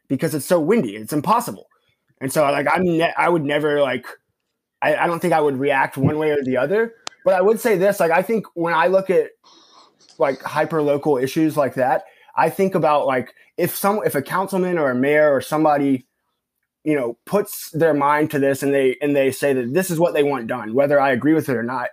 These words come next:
and then they go out and accomplish that and, like, get it done and get that rule passed, then I would respect the hell out of that. Like, I think that that to me is something, like, everyone has their issues that they love, but then, you know, rarely do things get changed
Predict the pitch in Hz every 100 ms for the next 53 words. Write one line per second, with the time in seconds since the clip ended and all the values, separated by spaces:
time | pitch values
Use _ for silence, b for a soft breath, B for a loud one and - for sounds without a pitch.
0 | - 151 180 170 143 156 151 151 - _
1 | _ _ - 131 - 131 139 180 - 202
2 | 180 131 113 110 147 151 120 131 156 127
3 | 110 _ 147 - 139 131 123 143 139 -
4 | 120 156 190 - _ _ _ _ _ -
5 | 180 160 165 139 131 - 156 131 120 180
6 | 101 90 95 107 139 156 151 - b b
7 | b b b - 131 120 156 180 - -
8 | 156 160 156 135 151 131 139 135 151 139
9 | - 185 202 190 156 156 147 131 147 202
10 | 180 143 127 104 107 147 220 - _ _
11 | _ 151 139 156 160 147 135 - _ _
12 | _ _ - 143 120 - _ 123 151 185
13 | 190 170 139 143 147 139 117 - 151 139
14 | 139 120